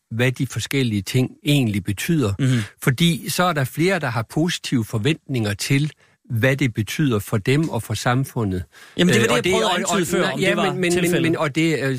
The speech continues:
Speaker 1: lad mig så sige, det er ikke bare noget, Socialdemokratiet har gjort ved den her, øh, valgkamp. Det, det er sådan set almindelig metode, i, i, altså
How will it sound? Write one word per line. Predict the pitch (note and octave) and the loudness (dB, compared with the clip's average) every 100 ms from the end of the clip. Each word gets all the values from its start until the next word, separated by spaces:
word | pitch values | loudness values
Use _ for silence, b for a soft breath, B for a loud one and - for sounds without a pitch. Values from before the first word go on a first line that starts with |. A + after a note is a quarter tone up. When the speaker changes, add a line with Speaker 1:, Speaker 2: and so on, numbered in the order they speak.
| C#3+ | -4
Speaker 1:
lad | C#3+ C#3+ | -2 0
mig | C#3+ | 0
så | F#3+ | 0
sige, | F3 F#3+ F3 | -2 0 0
det | F3 F3 | 2 2
er | |
ikke | E3 - | 0 -2
bare | E3 D3+ | -2 2
noget, | D3+ D#3+ | 2 0
Socialdemokratiet | - A#2 - D#3+ B2+ G#2 A#2 - D3+ B2 | -2 -6 -2 -2 0 -2 -2 -2 0 0
har | G2+ | 0
gjort | - C#3+ G#2+ | 0 0 -2
ved | G2+ | -2
den | C#3+ D#3+ | 0 2
her, | D3 B2+ G2+ F#2+ | 2 2 2 0
øh, | A#2 G#2+ G2 | 0 2 2
valgkamp. | B2 - B2 - - B B - | 0 0 -2 -2 -6 B B 0
Det, | C3+ E3+ - | 2 2 0
det | D#3 | 0
er | E3 | 2
sådan | F3+ D#3 | 0 0
set | E3 D3 | 0 0
almindelig | A2+ A2+ C3+ F#3+ A#2+ | 2 2 2 0 0
metode, | A2 G2+ B2+ D3 D#3+ B2 | 0 0 0 2 2 2
i, | G2+ G2 | 0 -2
i, | A2 G2+ - | -2 -4 -2
altså | G#2 - | 0 0